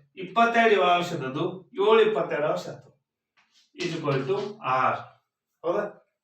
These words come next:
ಇಲ್ಲಿ ಏನು ಉಳಿತು? ಆರ್ ಉಳಿತು. ಈಗ ನೋಡಿ, ಇಪ್ಪತ್ತೆರಡು ಒಂದ್ಲೆ ಇಪ್ಪತ್ತೆರಡು ಏಳೆ. ಹೌದಾ? ಯಾವ ರೀತಿಯಾಗಿ ಲೆಕ್ಕವನ್ನು ಮಾಡ್ತಾ ಇದೀವಿ ನಾವು? ಇಪ್ಪತ್ತೆರಡು ಒಂದ್ಲೆ ಇಪ್ಪತ್ತೆರಡು,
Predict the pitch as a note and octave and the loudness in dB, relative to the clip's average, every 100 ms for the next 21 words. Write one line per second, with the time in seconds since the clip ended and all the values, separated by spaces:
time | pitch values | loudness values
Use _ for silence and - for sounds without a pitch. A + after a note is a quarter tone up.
0 | _ - E3+ F3 F3 E3+ G#3+ A3+ A3 - | _ -2 2 2 2 0 2 0 -2 -4
1 | C#3 C3+ C3 B2 A#2 C3+ C3+ B2+ - _ | 0 0 0 -4 -6 -8 -8 -10 -18 _
2 | _ _ - G3+ G#3+ G#3+ A3+ A3+ - - | _ _ -2 2 4 4 4 2 -8 -18
3 | _ _ _ _ _ _ _ _ _ _ | _ _ _ _ _ _ _ _ _ _
4 | _ _ _ _ _ _ _ F#3+ F3+ A3+ | _ _ _ _ _ _ _ -10 -2 2
5 | A3+ A3+ A3 A3 F#3+ G3 A3 - - - | 2 6 4 6 2 4 4 4 0 -8
6 | - _ E3+ C#3+ F#3 E3+ F#3+ G3 A3+ - | -20 _ -14 -10 -6 -6 -2 -2 -2 -10
7 | - D3 C3+ C#3 - _ _ _ _ _ | -12 -6 -4 -4 -10 _ _ _ _ _
8 | _ _ _ E3+ G3+ A#3 - - - _ | _ _ _ 0 4 4 2 -8 -20 _
9 | D3+ D#3+ F3+ F3+ F#3+ F3+ F3 F3+ F3+ F3+ | 2 2 2 -2 -4 -2 -2 -2 -2 0
10 | E3+ F3 F3 F3 E3+ E3+ A3 A#3+ - - | 0 0 -2 0 0 2 2 0 -4 -16
11 | _ _ _ _ _ _ _ _ _ _ | _ _ _ _ _ _ _ _ _ _
12 | - D3 D#3+ F3 F3+ F3 F3 D#3 D#3+ G3+ | -20 -6 -2 -2 2 2 4 0 0 2
13 | G3 D3 - - - _ - C#3+ E3 D3+ | 4 2 0 -6 -14 _ -16 -14 -4 -4
14 | E3+ F3+ A3 | 2 2 4